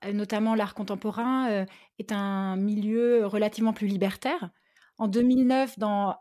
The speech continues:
L'art contemporain, histoire et géographie, vous montriez notamment comment l'art contemporain est un espace ouvert, une ère de liberté pour penser et agir différemment quand les idéologies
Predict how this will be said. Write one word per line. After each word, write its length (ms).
L'art 200
contemporain, 640
histoire 440
et 60
géographie, 880
vous 80
montriez 560
notamment 760
comment 200
l'art 200
contemporain 440
est 100
un 100
espace 360
ouvert, 520
une 180
ère 120
de 100
liberté 480
pour 180
penser 520
et 120
agir 260
différemment 600
quand 120
les 180
idéologies 760